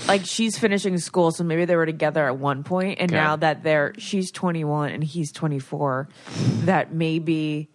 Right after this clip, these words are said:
Speaker 1: they're thinking, like, "Okay, this is, like, when we live together and, and stuff."
Speaker 2: Okay, so what's, what's the
Speaker 1: This
Speaker 2: question
Speaker 1: is
Speaker 2: she
Speaker 1: when
Speaker 2: asked?
Speaker 1: their relationship goes from, like, a high school relationship to a real life relationship. That's
Speaker 2: Totally.
Speaker 1: what I'm
Speaker 2: So what's,
Speaker 1: thinking.
Speaker 2: what's her question?
Speaker 1: Her question is how, um,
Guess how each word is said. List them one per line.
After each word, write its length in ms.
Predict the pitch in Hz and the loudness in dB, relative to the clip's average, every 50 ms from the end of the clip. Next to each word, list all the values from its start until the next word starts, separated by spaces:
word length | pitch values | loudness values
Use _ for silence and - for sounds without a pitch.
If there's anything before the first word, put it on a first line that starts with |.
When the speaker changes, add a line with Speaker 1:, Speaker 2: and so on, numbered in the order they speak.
| _ _ _ | _ _ _
Speaker 1:
they're 340 | - 165 165 175 151 147 151 | -8 -2 0 0 2 0 0
thinking, 720 | 151 - 165 156 147 - - 156 151 147 143 143 - - - _ _ _ _ _ _ _ - | -2 -2 -4 -4 -4 -4 -4 -2 -2 -2 -4 -6 -10 -14 -18 _ _ _ _ _ _ _ -4
like, 340 | 165 147 135 123 - - - - | -2 -2 -2 -4 -8 -10 -6 -2
"Okay, 320 | 156 151 - 156 139 139 | -2 -2 -2 -2 -2 -2
this 240 | 139 139 143 139 143 | 0 0 0 0 0
is, 140 | 143 135 131 | -2 -4 -2
like, 160 | 135 135 131 | -4 -4 -4
when 100 | 139 139 131 | -4 -4 -4
we 100 | 139 131 | -4 -4
live 220 | 135 135 135 127 | -2 -4 -4 -4
together 420 | - - 127 127 123 - - - | -6 -8 -6 -4 -4 -6 -6 -6
and, 280 | 69 64 - 120 - - - - | -8 -8 -10 -12 -14 -16 -12 -8
and 220 | - 160 151 - | -6 -6 -6 -8
stuff." 300 | - - - - - - - _ _ _ _ - | -10 -10 -10 -10 -10 -10 -14 _ _ _ _ 0
Speaker 2:
Okay, 300 | 127 113 101 98 101 107 | 0 2 2 2 0 -2
so 160 | - - 117 | -2 0 2
what's, 240 | 113 110 - - - | 2 0 0 -4 -6
what's 240 | 113 117 117 - - | -2 -2 -2 -2 -2
the 60 | - | -2
Speaker 1:
This 80 | - 202 | 0 0
Speaker 2:
question 160 | 226 269 269 254 | 2 2 2 2
Speaker 1:
is 40 | 233 | 4
Speaker 2:
she 40 | 240 | 4
Speaker 1:
when 120 | 214 202 | 4 4
Speaker 2:
asked? 60 | 196 | 4
Speaker 1:
their 180 | 196 185 185 175 | 4 4 4 4
relationship 640 | 165 165 156 151 160 165 165 175 156 170 147 123 | 4 2 2 2 2 2 0 -2 -2 -2 -2 0
goes 240 | - 160 156 151 143 | 2 2 2 2 0
from, 100 | 156 147 | -2 -2
like, 140 | 143 135 135 | -2 -2 0
a 60 | 143 | 0
high 160 | 143 147 135 | 0 0 -2
school 200 | 131 - - 143 | -2 -2 -2 -2
relationship 520 | 131 131 110 123 135 131 - 143 127 175 - | 0 0 0 -2 -2 -4 -4 -4 -4 -4 -2
to 100 | 147 139 | -2 -2
a 40 | 131 | -2
real 200 | 123 123 123 123 | -2 -4 -4 -4
life 220 | - - - - - - - | -6 -8 -10 -10 -10 -12 -10
relationship. 340 | - - - - - - | -10 -12 -12 -12 -12 -12
That's 120 | - - - | -12 -8 -4
Speaker 2:
Totally. 140 | - 113 120 147 143 | -2 0 0 0 0
Speaker 1:
what 80 | 127 | -2
I'm 60 | 127 | -2
Speaker 2:
So 80 | 123 120 | -2 -2
what's, 180 | 113 117 107 - | -2 -2 -2 -4
Speaker 1:
thinking. 120 | 117 113 | -4 -4
Speaker 2:
what's 120 | 117 107 - | -4 -4 -4
her 100 | 107 101 | -6 -6
question? 340 | - 123 120 113 - 113 113 - _ _ | -4 -4 -6 -6 -8 -14 -18 -20 _ _
Speaker 1:
Her 140 | - 208 190 | -8 -8 -4
question 320 | - 208 202 196 220 202 | -2 0 -2 0 0 0
is 120 | 190 180 165 | 0 0 -2
how, 580 | 170 - - 180 175 170 165 165 170 175 - - - - - - - - _ _ _ _ - | -2 0 2 4 4 6 4 4 2 0 -2 -8 -16 -20 -20 -20 -20 -20 _ _ _ _ -4
um, 460 | - 170 156 151 151 143 143 143 - | 0 0 2 2 0 0 -2 -4 -8